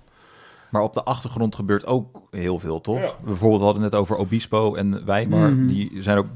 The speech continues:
Speaker 1: heel veel betrokken bij het maatschappelijk werk wat
Speaker 2: Ja.
Speaker 1: ze doen.
Speaker 3: Ja.
Speaker 1: Eh,
Speaker 2: Ja.
Speaker 1: is ook heel tof, dus echt op Zuid en, eh, en daarbij helpen. Dus het, het algeheel, het grotere plaatje, om het zo maar te noemen, dat is wel heel belangrijk. En dat vind ik ook heel, eh, heel goed als ze dat doen.
Speaker 2: Ja.
Speaker 1: Maar Rob, jij wou nog een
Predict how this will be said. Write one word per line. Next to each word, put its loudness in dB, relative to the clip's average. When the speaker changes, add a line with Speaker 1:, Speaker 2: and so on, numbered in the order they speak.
Speaker 1:
heel 2
veel -4
betrokken -4
bij 4
het 2
maatschappelijk -2
werk 6
wat 0
Speaker 2:
Ja. 4
Speaker 1:
ze 2
doen. 0
Speaker 3:
Ja. 4
Speaker 1:
Eh, 4
Speaker 2:
Ja. 4
Speaker 1:
is 0
ook 6
heel 2
tof, 2
dus -8
echt -4
op -12
Zuid 0
en, -6
eh, -2
en -2
daarbij 0
helpen. -4
Dus -6
het, -8
het -12
algeheel, 2
het 0
grotere 0
plaatje, 0
om -6
het -8
zo -2
maar -2
te -10
noemen, -6
dat 4
is -2
wel -2
heel -4
belangrijk. -8
En -4
dat -4
vind -10
ik -8
ook -10
heel, -10
eh, -10
heel -10
goed -10
als -8
ze -12
dat -10
doen. -6
Speaker 2:
Ja. 2
Speaker 1:
Maar 4
Rob, -4
jij 2
wou 6
nog -2
een -2